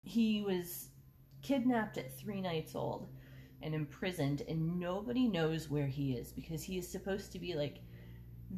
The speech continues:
the oldest man on Earth. Like, the oldest man, which is, <laughs> it's confusing because it's also said that his father is one of Arthur's knights. So I don't, I, I'm,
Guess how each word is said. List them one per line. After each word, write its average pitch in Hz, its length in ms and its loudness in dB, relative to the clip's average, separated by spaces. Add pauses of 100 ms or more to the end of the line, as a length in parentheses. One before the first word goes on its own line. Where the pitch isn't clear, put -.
(120)
the 202 300 -2
oldest 196 680 0
man 139 640 4
on 123 240 2
Earth. - 500 -6 (420)
Like, 151 160 -2 (160)
the 226 200 8
oldest 180 420 2
man, 143 260 2
which 254 200 4
is, - 340 2 (420)
<laughs> - 420 -12
it's 269 220 2
confusing 349 720 4
because 262 280 6
it's 233 140 -2
also 254 320 2
said 240 300 0
that - 80 -4
his 185 280 -2
father 214 460 2
is 202 200 -4
one 190 200 0
of 180 200 -2 (240)
Arthur's 151 640 0 (120)
knights. 190 680 -2 (340)
So 185 200 -2
I 196 160 4
don't, - 160 4 (180)
I, 226 160 4 (340)
I'm, 190 680 4